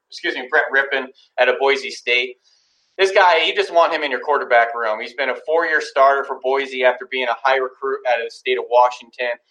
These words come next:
He'll turn his back to the defense and pro style play action concepts from under center. And I love players that slowly improve through their college career. His completion percentage went up. He just set his career records for yards, touchdowns, completion percentage.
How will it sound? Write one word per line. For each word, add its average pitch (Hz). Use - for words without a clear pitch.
He'll 120
turn 160
his 139
back 139
to 127
the 123
defense 131
and 110
pro 135
style 123
play 151
action 135
concepts 135
from 127
under 131
center. 127
And 131
I 127
love 160
players 160
that 180
slowly 156
improve 147
through 131
their 127
college 131
career. 127
His 117
completion 131
percentage 131
went 127
up. 127
He 139
just 147
set 143
his 135
career 131
records 131
for 123
yards, 127
touchdowns, 131
completion 139
percentage. 127